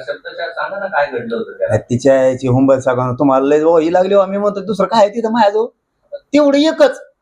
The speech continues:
Speaker 2: तिथं येणारा प्रत्येक माणूस निवडणुकीच्या काळात आल्यावर काय मागणार? "माझ्याकडे देणं राहून द्या बुवा."
Speaker 1: प्रचाराला येऊ नका.
Speaker 2: असं, हा, प्रचाराला येऊ नका. टप्पर आहे कोणाच म्हणायची?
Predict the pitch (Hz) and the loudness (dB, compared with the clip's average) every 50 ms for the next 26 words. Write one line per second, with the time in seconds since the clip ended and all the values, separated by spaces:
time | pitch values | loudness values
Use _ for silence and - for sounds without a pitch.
0 | _ _ - _ _ _ _ _ _ _ _ _ _ _ _ _ - 196 - - | _ _ -20 _ _ _ _ _ _ _ _ _ _ _ _ _ -4 -2 0 2
1 | 240 247 214 185 175 180 - 202 214 220 185 175 170 - - - 214 214 214 180 | 2 2 2 0 0 0 2 2 0 2 0 -2 -2 -2 0 0 0 0 0 0
2 | 170 156 156 175 196 - - 151 156 160 165 156 160 151 170 160 185 185 185 - | 0 2 2 0 -4 -2 0 2 2 2 2 0 0 -4 -2 0 0 0 0 0
3 | 165 165 165 160 160 160 160 156 156 147 - 170 165 160 156 156 147 131 131 123 | 0 0 0 0 0 0 0 0 0 0 0 2 2 2 0 0 -2 -2 -2 -4
4 | 123 123 - _ _ _ _ _ _ _ _ _ _ _ _ - 156 175 175 165 | -4 -6 -8 _ _ _ _ _ _ _ _ _ _ _ _ 0 2 4 4 4
5 | 147 165 151 143 165 175 170 165 165 160 147 135 131 135 131 127 120 113 - - | 2 0 0 2 0 2 2 2 2 2 2 2 2 2 2 0 0 -2 -4 -10
6 | _ _ _ _ _ _ _ _ _ _ _ _ _ _ _ _ _ _ _ - | _ _ _ _ _ _ _ _ _ _ _ _ _ _ _ _ _ _ _ -16
7 | 120 123 120 - 139 135 131 127 123 123 123 120 - - - - - 139 135 131 | -14 -12 -8 -6 -6 -4 -4 -4 -4 -4 -2 -2 -2 -2 -4 -4 0 0 0 0
8 | - - - 120 117 107 98 - 131 131 131 143 139 143 147 147 151 156 151 165 | 0 -2 0 0 2 0 0 0 -2 0 0 0 0 2 2 2 2 2 0 0
9 | 160 - - 185 - - 175 175 175 185 185 185 180 190 190 190 185 180 196 196 | -2 0 -2 -2 0 0 0 0 0 0 -2 -2 -2 0 0 0 0 -2 -4 -10
10 | - | -18